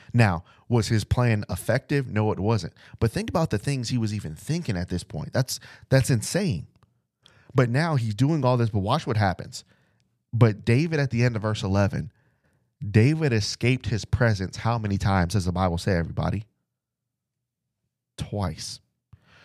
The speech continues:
So now let's take a break from Satan's perspective, how he's using Saul, and Saul's perspective. Let's put, let's put our glasses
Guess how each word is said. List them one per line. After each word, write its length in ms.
So 220
now 440
let's 240
take 260
a 60
break 400
from 400
Satan's 560
perspective, 600
how 180
he's 220
using 260
Saul, 500
and 160
Saul's 340
perspective. 600
Let's 240
put, 260
let's 180
put 280
our 180
glasses 640